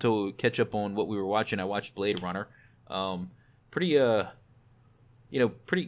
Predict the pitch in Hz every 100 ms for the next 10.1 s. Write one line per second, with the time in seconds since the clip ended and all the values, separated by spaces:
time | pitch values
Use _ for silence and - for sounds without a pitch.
0 | - - 220 113 160 - 139 - 131 202
1 | 156 101 98 98 90 98 104 117 123 117
2 | 92 90 135 - 92 101 143 127 - 127
3 | 104 92 92 98 95 101 - 139 226 135
4 | 117 110 101 110 110 113 - 107 101 98
5 | 92 92 - _ _ _ _ _ - 95
6 | 92 92 95 98 98 92 107 135 147 -
7 | - - 120 110 107 117 - 107 101 98
8 | - 104 92 92 107 - 113 120 - 110
9 | 120 139 120 113 123 110 95 90 95 92